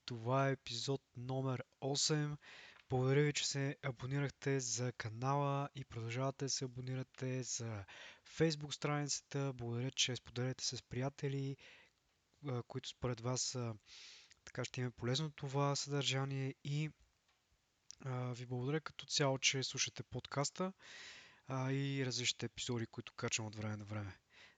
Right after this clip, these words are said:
Днешната тема, която, а, ще, над която ще разсъждавам, е темата за гнева.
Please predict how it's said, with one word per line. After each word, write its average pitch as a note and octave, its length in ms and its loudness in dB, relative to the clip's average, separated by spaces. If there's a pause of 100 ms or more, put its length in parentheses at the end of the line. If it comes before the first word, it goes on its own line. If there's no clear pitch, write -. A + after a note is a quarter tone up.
(140)
Днешната D3+ 400 2
тема, D3 520 2
която, C3+ 800 0 (100)
а, A2+ 300 -6
ще, A2 720 -4 (640)
над B2 140 -10
която B2+ 320 -2
ще B2 200 -2
разсъждавам, A2+ 640 0 (100)
е D3 220 -2 (580)
темата C3 360 -2
за A#2+ 140 0
гнева. G#2 420 -4